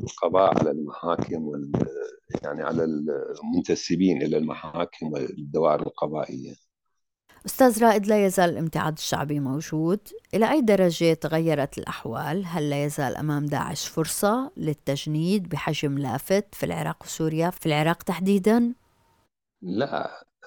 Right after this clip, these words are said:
Speaker 1: أعتقد يعني ال-، مسألة التجنيد الآن هي أصعب من مسألة الحصول على المال. هناك أيضا التنظيم يعاني من مسألة الحصول على المال، لذلك يلجأ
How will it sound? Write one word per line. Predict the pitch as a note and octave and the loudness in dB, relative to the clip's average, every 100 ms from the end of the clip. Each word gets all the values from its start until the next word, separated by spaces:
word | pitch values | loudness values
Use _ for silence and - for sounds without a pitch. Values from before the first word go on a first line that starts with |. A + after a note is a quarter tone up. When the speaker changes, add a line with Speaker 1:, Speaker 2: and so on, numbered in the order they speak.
| - - | -12 -10
Speaker 1:
أعتقد | - - F#2+ F#2 | -10 -10 -6 0
يعني | F#2 F2 E2+ | 2 4 2
ال-، | E2 E2 D#2+ D#2 | 2 2 0 2
مسألة | F2+ - G#2 | 0 2 0
التجنيد | - - E2+ G2 G#2 F#2 | 2 -2 0 2 2 2
الآن | E2 F2+ | 2 0
هي | F#2 F2 | 0 0
أصعب | G#2+ - - D#2+ | -2 -6 -8 -6
من | D#2+ E2+ | -4 -2
مسألة | E2+ - D#2+ - | -2 -4 -8 -8
الحصول | D2 - - - D2 | -10 -10 -8 -6 -4
على | D2 C#2+ | -4 -6
المال. | C2+ C#2 C2 | -6 -8 -6
هناك | D2+ D#2+ - - - | -6 -6 -6 -6 0
أيضا | G2 D#2 D2 - _ _ _ _ | 2 2 -2 -6 _ _ _ _
التنظيم | F#2 - E2+ D#2+ F2 E2+ | -6 0 2 4 4 4
يعاني | D2 F2 F2 D2+ | 2 0 0 0
من | C#2+ C#2+ | -4 -6
مسألة | D2 - C#2 C2 D2 | -10 -6 -8 -6 -10
الحصول | - - - - - - | -12 -14 -18 -8 -6 -4
على | - | -4
المال، | - D2 D2+ | -6 -6 -6
لذلك | C#2 D2+ D2+ - | -4 -4 -4 -4
يلجأ | D#2 D#2+ | -2 -2